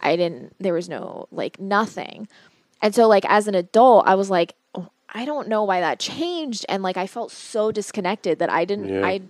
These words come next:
Speaker 1: wasn't really comfortable with being like, "Oh, I'm Indigenous," because I was like, "Well, am I if I'm not, not going to powwows, if I'm
Speaker 2: Mm,
Speaker 1: not,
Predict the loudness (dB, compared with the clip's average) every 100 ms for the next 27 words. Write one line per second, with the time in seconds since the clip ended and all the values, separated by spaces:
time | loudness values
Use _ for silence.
0 | _ -8 -8 -10 -12 -8 -8 -10 _ _
1 | -20 -6 -2 0 4 6 6 4 -4 -4
2 | -4 0 4 6 4 0 0 0 -2 -8
3 | -8 -4 -4 -2 2 2 2 0 0 0
4 | 4 6 4 4 0 0 0 2 2 2
5 | 0 0 2 2 2 2 0 2 4 6
6 | 4 2 0 2 2 2